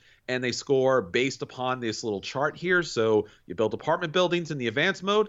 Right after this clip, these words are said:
lots of points. You build parks in certain ways, lots of points. City centers, lots of points, so forth and so on. It's a cute, fun little game. It plays super fast, surprisingly fast in this game.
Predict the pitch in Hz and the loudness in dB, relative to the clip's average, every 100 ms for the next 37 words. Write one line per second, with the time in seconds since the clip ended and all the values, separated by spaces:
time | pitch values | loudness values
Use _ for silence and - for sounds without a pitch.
0 | - 294 311 269 254 202 190 147 107 - | -2 -8 -6 -2 -2 0 0 0 -2 -4
1 | 123 110 131 117 - 190 214 - 202 - | -8 0 0 0 0 0 0 -4 -8 -6
2 | 226 220 254 - 277 320 262 262 196 202 | -6 -4 -4 -6 -8 -2 -2 -2 -2 0
3 | 165 113 101 - - _ - 151 160 196 | 2 0 -4 -16 -20 _ -6 -2 0 0
4 | 220 220 233 233 294 247 202 - 135 98 | 0 0 -4 -2 -4 -2 -4 -2 -2 -2
5 | - 202 - 196 175 151 143 214 208 202 | 0 -2 2 0 0 -4 -2 0 0 0
6 | 208 196 - - _ _ 247 247 220 - | -2 -4 -14 -20 _ _ -4 -2 -6 0
7 | 254 277 - 202 226 208 196 214 160 143 | -2 -2 -2 -2 0 0 4 2 2 2
8 | 160 180 175 - 180 185 170 - - - | 2 0 -2 -2 2 2 0 -6 -12 -8
9 | - 349 339 262 160 123 - 113 101 - | -6 -2 -2 0 0 0 -2 0 0 -6
10 | - - 208 247 233 185 143 123 113 110 | -12 -6 -2 0 0 0 -4 -6 -4 0
11 | 104 98 101 95 - 190 196 196 | 0 0 -8 -12 -2 0 0 -4